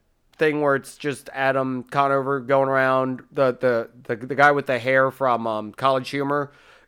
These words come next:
going around ruining all the stuff you like. It's him going around and ruining, um, or pointing out, um, flaws with our government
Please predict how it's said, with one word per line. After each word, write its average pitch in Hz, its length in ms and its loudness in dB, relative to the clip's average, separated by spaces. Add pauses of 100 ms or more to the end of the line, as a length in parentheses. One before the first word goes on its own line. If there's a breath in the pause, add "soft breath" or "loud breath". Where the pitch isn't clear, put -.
going 170 260 6
around 147 360 4
ruining 151 320 4
all 143 120 4
the 139 80 -2
stuff 143 260 0
you 139 80 0
like. 139 400 4
It's 180 200 0
him 269 180 4
going 285 240 6
around 269 220 4
and 233 120 -2
ruining, 269 440 0
um, 240 420 2
or 202 160 0
pointing 226 340 -2
out, 226 340 0
um, 180 460 2 (520 soft breath)
flaws 170 300 6
with 220 140 -4
our 247 140 2
government 196 920 2